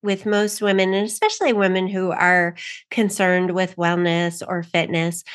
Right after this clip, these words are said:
I'm typically seeing people not eating enough food. So not enough calories, not enough carbs, not enough fat, not enough fiber, not enough cholesterol, not enough nutrients. We have to be eating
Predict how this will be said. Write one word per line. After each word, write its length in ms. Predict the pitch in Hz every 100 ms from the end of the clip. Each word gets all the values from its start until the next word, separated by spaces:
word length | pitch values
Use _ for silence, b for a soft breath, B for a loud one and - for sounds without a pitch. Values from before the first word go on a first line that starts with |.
| B B -
I'm 360 | 226 220 - -
typically 480 | 349 359 381 330
seeing 320 | 233 202 202 202
people 340 | 202 190 185
not 340 | 180 175 175 175
eating 420 | 180 180 170 165 - -
enough 540 | 185 156 - - - _ _ _
food. 380 | 170 151 - - B B 170
So 160 | 190
not 280 | 196 214 254
enough 380 | 269 254 208 -
calories, 840 | - 190 190 185 185 185 180 175
not 280 | 196 196 226
enough 400 | 247 220 202 -
carbs, 440 | - 160 165 165
not 280 | 185 190 220
enough 360 | 247 240 196 196 _
fat, 400 | 175 170 170 - B B B
not 220 | 208 220 240
enough 280 | 240 190
fiber, 680 | 180 - 180 175 180 175 170
not 220 | 175 190 208
enough 560 | 233 226 208 190 190
cholesterol, 720 | - 196 185 180 - 175 170
not 220 | 180 196 214
enough 280 | 226 196
nutrients. 520 | 190 185 170 170 165 196
We 100 | 196
have 260 | 220 269
to 100 | -
be 180 | 349 277 -
eating 580 | 202 190 185 180 180